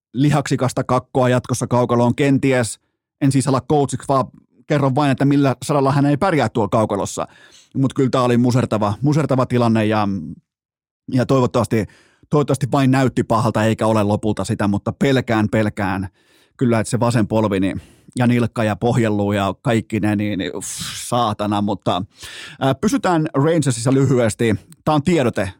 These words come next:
tää ei ole mikään mielipide, tää on tiedote. Sami Hofreen on virallisesti soft.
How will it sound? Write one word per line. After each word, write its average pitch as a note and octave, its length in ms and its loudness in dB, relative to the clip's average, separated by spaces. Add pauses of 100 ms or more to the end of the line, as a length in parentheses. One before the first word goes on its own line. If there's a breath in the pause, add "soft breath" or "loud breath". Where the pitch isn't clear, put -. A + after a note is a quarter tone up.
(220)
tää D#3 80 -2
ei D3+ 60 2
ole C#3+ 60 2
mikään C#3+ 240 2
mielipide, A#2+ 380 0
tää C#3 140 0
on C3+ 100 2
tiedote. A#2+ 420 0 (400)
Sami D#3 240 2
Hofreen A#2 600 0 (140)
on A2 260 2 (120)
virallisesti A#2+ 720 0
soft. - 600 -2